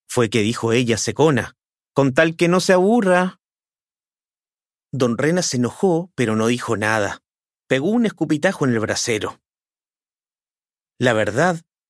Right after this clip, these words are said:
bastó que el suscrito oyera la voz de ella, tan suave y un poco ronquita para que me pusiera nervioso.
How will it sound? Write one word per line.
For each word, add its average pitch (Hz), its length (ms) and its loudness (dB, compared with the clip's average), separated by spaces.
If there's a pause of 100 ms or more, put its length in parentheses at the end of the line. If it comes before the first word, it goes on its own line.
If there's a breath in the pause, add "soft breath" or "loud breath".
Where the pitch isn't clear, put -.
(280)
bastó 120 380 0
que 139 120 -2
el 117 100 -2
suscrito 175 680 -2
oyera 123 380 0
la 110 100 -2
voz 110 240 -2
de 117 140 2
ella, 110 340 -4 (400)
tan 190 180 0
suave 202 440 -2
y 156 80 -2
un 147 120 -2
poco 165 300 0
ronquita 120 840 0
para 110 160 -2
que 113 100 -2
me 104 80 0
pusiera 110 400 -2
nervioso. 104 640 -4